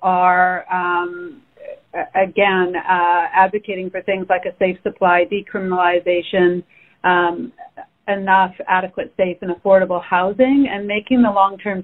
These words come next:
changes that won't just move this problem from neighborhood to neighborhood. And, and I'm, you know, I said problem, and I wanna take that back because these are people.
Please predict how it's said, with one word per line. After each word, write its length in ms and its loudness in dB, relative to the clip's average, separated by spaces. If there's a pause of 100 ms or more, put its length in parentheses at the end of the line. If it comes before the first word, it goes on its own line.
changes 640 2
that 160 2
won't 240 -2
just 180 2
move 220 -4
this 200 -8
problem 380 2
from 140 -10
neighborhood 420 0
to 100 -16
neighborhood. 480 0 (420)
And, 360 0
and 140 -2
I'm, 300 -6
you 200 -8
know, 120 -2
I 120 0
said 200 0
problem, 420 0
and 80 -6
I 40 -4
wanna 280 -4
take 180 -4
that 200 0
back 340 0
because 320 -4
these 160 0
are 80 0
people. 520 0